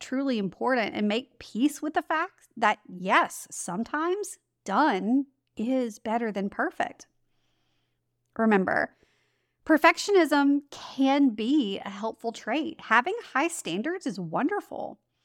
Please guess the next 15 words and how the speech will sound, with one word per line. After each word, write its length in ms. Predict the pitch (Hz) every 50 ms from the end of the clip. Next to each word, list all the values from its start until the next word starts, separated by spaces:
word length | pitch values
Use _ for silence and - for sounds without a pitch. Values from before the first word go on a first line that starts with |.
| _ _ _ _ _ _ _ _ _ -
but 100 | - 254
it's 160 | 294 285 -
all 160 | 262 285 339
about 280 | 370 392 370 359 - -
balance. 680 | 220 180 202 247 277 214 - - - - - - - - _ _ _ _ _ _ _ _ -
It's 100 | 277 -
about 220 | 311 302 302 277
finding 420 | - - - 254 277 302 302 302 269
that 240 | 247 220 214 - -
sweet 360 | - - 202 190 208 - -
spot 380 | - - 311 311 339 349 320 - - -
where 140 | 247 226 220
quality 720 | - - - 226 196 180 185 214 240 269 320 339 359 392 403 _ _ _ -
meets 480 | 226 190 208 277 285 254 - - -
efficiency. 840 | - - _ - 349 - - 302 - - - - - - - -